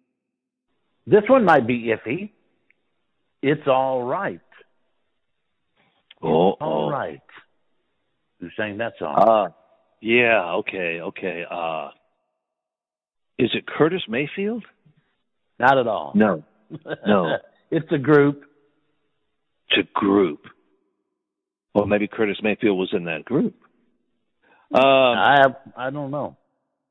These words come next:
Speaker 2: I said, is it the Impressions?
Speaker 1: Yes.
Speaker 2: Oh, okay. Wonderful.
Speaker 1: How about that?
Speaker 2: How about that?
Speaker 1: Get, uh, Enrico there to ring the bell.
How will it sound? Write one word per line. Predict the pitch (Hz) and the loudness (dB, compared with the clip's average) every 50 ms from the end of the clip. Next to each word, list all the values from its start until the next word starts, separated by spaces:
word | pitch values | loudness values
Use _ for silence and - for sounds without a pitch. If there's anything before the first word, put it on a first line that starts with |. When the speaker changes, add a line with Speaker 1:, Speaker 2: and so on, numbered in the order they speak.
| _ _ _ _ _ _ _ _ _ _ _ _ _ _ - | _ _ _ _ _ _ _ _ _ _ _ _ _ _ -4
Speaker 2:
I | 123 120 - | -2 2 2
said, | 185 170 151 | 4 4 4
is | 143 117 139 | 2 0 -2
it | 131 - | -4 -4
the | 131 113 | -6 -8
Impressions? | 101 90 80 - - 123 151 - - 92 76 73 69 - - - - _ _ _ _ _ _ _ _ _ _ _ _ - 214 233 _ - | -8 -8 -12 -10 -8 -6 -6 -6 -8 -14 -18 -18 -18 -18 -18 -18 -20 _ _ _ _ _ _ _ _ _ _ _ _ -20 -20 -20 _ 2
Speaker 1:
Yes. | 339 330 226 143 - - - - - - _ _ _ _ _ _ _ _ _ _ _ _ _ _ _ _ _ _ - | 4 4 4 4 2 -2 -8 -20 -20 -20 _ _ _ _ _ _ _ _ _ _ _ _ _ _ _ _ _ _ 2
Speaker 2:
Oh, | 190 240 311 330 277 208 123 143 220 | 4 4 6 6 4 4 2 0 0
okay. | - - 180 151 180 208 - - - _ _ _ _ _ _ _ _ _ _ _ | 0 -2 -2 -2 -2 -6 -8 -14 -20 _ _ _ _ _ _ _ _ _ _ _
Wonderful. | - - - - 262 226 156 175 | -8 -6 -4 -2 0 2 2 2
Speaker 1:
How | 202 | 0
about | 196 180 | 0 0
that? | 151 117 92 80 - - _ _ _ _ _ _ _ _ _ _ _ _ - | 0 0 0 -2 -6 -12 _ _ _ _ _ _ _ _ _ _ _ _ -2
Speaker 2:
How | - 143 | 0 2
about | 143 185 220 220 - | 4 4 4 2 0
that? | 156 107 90 82 - _ _ _ _ _ _ _ _ _ _ _ _ - 104 | -2 -4 -4 -6 -10 _ _ _ _ _ _ _ _ _ _ _ _ -6 0
Speaker 1:
Get, | 123 170 196 180 - - 175 | 2 2 2 2 2 4 6
uh, | 165 165 156 151 143 135 127 123 113 | 6 8 8 8 8 8 6 6 6
Enrico | 135 135 135 131 131 156 170 160 - 135 120 107 101 92 85 - | 4 4 4 6 6 6 6 6 6 4 4 4 4 0 -2 -2
there | 107 104 104 101 - - | -2 -2 -2 -2 -6 -8
to | 95 92 | -12 -12
ring | 98 120 127 123 113 | -12 -12 -12 -12 -10
the | 101 | -12
bell. | 85 78 113 117 107 87 78 73 - | -8 -6 -4 -4 -4 -4 -6 -10 -14